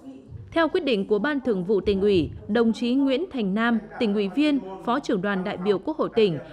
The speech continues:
được chỉ định tham gia Ban chấp hành, Ban Thường vụ và giữ chức vụ Bí thư Đảng ủy khối doanh nghiệp tỉnh, nhiệm kỳ hai nghìn không trăm hai mươi, hai nghìn không trăm hai mươi lăm, từ ngày mùng một tháng mười một năm hai nghìn không trăm hai mươi tư.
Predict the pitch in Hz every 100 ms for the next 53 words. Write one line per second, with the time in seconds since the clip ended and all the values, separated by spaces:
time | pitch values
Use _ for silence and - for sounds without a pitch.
0 | 147 233 - 208 220 180 196 311 269 294
1 | 277 240 262 254 349 262 214 160 - 240
2 | 220 208 156 208 - - - 185 226 214
3 | 196 - 294 370 254 240 - 190 226 285
4 | 320 247 208 180 175 165 - 196 269 277
5 | 226 202 - 208 160 - - - 233 202
6 | 240 247 294 240 190 220 277 262 285 269
7 | 247 269 247 - - 262 226 196 160 -
8 | 233 254 240 226 220 214 226 214 202 -
9 | - 247 233 214 208 202 202 202 226 320
10 | 214 196 190 220 285 277 220 160 - 226
11 | - 208 208 196 208 208